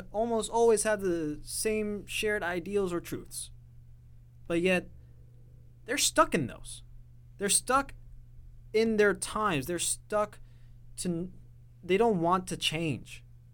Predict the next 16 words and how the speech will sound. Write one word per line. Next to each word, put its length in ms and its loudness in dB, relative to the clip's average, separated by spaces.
because 140 -2
they're 120 6
that 200 6
hard-headed. 500 0
They're 140 -2
that 200 4
stubborn 420 0
because 360 -2
they 140 -4
think 240 -6
change 600 0
is 140 -2
only 180 4
gonna 220 2
ruin 260 0
things. 420 -18